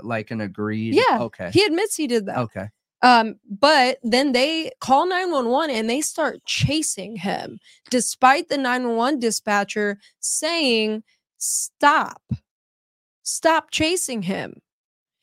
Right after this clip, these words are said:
Speaker 2: But he didn't have license plates on his Blazer. So they continue to purs-, like, pursue him. Well, he ends up, like, getting out of their range, basically.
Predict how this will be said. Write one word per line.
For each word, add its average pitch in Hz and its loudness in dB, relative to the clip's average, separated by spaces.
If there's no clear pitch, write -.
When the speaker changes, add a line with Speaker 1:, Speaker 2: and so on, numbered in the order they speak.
Speaker 2:
But 240 4
he 254 2
didn't 269 -2
have 269 -2
license 208 0
plates - -8
on 196 -2
his 190 -2
Blazer. 233 -2
So 220 0
they 214 4
continue 277 -2
to 247 -6
purs-, - -4
like, 196 -4
pursue 214 0
him. 202 -4
Well, 240 6
he 240 -2
ends 330 0
up, 311 0
like, 214 0
getting 262 2
out 240 2
of 226 -2
their 220 0
range, 202 -2
basically. 196 -4